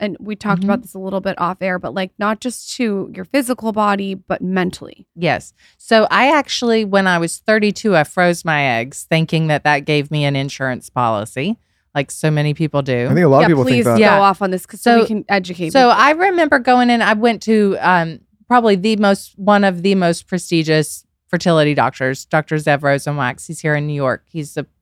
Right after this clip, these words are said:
Speaker 2: pioneer of fertility medicine. And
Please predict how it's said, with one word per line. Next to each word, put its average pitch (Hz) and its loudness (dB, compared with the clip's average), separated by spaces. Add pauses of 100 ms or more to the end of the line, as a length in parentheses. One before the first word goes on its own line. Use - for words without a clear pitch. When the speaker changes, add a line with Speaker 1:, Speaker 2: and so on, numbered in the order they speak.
Speaker 2:
pioneer 160 -4
of 143 -4
fertility 151 -2
medicine. 131 -8 (640)
And 165 2